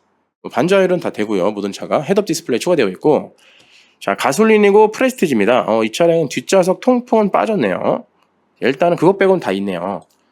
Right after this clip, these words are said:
성능 점검, 사고 없음, 요일 교환 하나, 도어, 렌트 있음. 자, 미세누유는 없음. 그래도 괜찮죠, 이 정도면. 자, 정비 이력이 있어요. 보니까 내차 피해가 한 건이 있었고, 후펜더 좌우 리어 도어 수리했었습니다.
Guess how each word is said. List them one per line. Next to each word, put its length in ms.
성능 240
점검, 500
사고 360
없음, 300
요일 140
교환 200
하나, 300
도어, 500
렌트 240
있음. 500
자, 140
미세누유는 600
없음. 380
그래도 400
괜찮죠, 420
이 20
정도면. 480
자, 360
정비 280
이력이 200
있어요. 440
보니까 260
내차 240
피해가 280
한 200
건이 180
있었고, 580
후펜더 400
좌우 440
리어 200
도어 520
수리했었습니다. 960